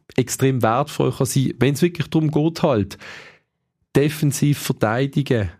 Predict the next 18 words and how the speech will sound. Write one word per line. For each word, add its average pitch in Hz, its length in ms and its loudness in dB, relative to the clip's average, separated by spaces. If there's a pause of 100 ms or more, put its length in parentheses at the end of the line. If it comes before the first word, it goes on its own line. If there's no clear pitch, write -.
(140)
Wir 110 200 0
wollen 113 320 0
den 123 160 -2
Gegner 127 500 2
am 110 120 -2
Abschluss - 480 -2
hindern, 143 560 0
wir 117 120 2
wollen 107 320 -2
ihn 117 60 2
stören. 135 540 2 (500)
Und - 180 -2
das - 100 -4
Aufbauspiel, 151 720 2
ja, 127 220 2 (240)
das, - 340 -2
das - 240 -2
ist - 280 2